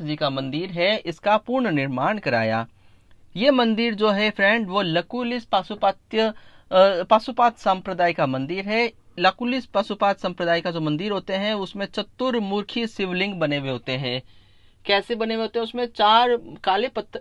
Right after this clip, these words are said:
काले रंग की पत्थर की चतुर्मुखी शिवलिंग बना हुआ होता है, ठीक है। अब देखो राजस्थान में भगवान शिव का सबसे बड़ा मंदिर है ये। राजस्थान में जो ये एकलिंगनाथ जी का मंदिर है ये भगवान शिव का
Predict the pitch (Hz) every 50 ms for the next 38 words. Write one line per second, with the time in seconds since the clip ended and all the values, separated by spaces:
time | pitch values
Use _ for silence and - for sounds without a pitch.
0 | - - 196 196 226 240 233 226 220 - 208 196 - 165 - - - 180 175 170
1 | - 214 220 240 226 - - 226 214 - - 254 262 247 233 214 208 208 - 220
2 | 208 196 - - 185 175 165 160 165 208 254 247 - 165 151 147 143 143 143 160
3 | 233 277 - - - - - - - _ - 143 139 - 139 131 127 127 123 117
4 | 120 120 - - - - - _ _ - - _ _ _ _ - - 170 170 240
5 | 262 269 269 - - - _ - - _ - 170 185 190 180 190 180 - - 165
6 | 175 196 214 - - - - _ _ - 151 151 147 165 156 151 160 226 262 -
7 | - 285 240 240 240 226 202 180 170 170 185 208 220 - - 147 147 151 139 131
8 | 143 156 180 214 254 269 - - 214 214 214 202 - 185 175 180 196 208 - 226
9 | 214 - - - 269 262 254 - - - 143 131 170 185 226 233 220 196 160 135
10 | 127 120 123 117 120 120 113 113 113 113 110 107 - - - - - - _ _
11 | - 120 123 123 151 185 - 220 185 180 175 160 160 160 151 160 160 160 165 165
12 | - 160 170 170 185 180 180 170 160 156 147 151 156 156 139 135 131 131 127 135
13 | 135 131 143 156 185 226 214 156 147 123 120 127 139 156 175 190 - - - -
14 | 165 160 151 151 - 165 185 233 262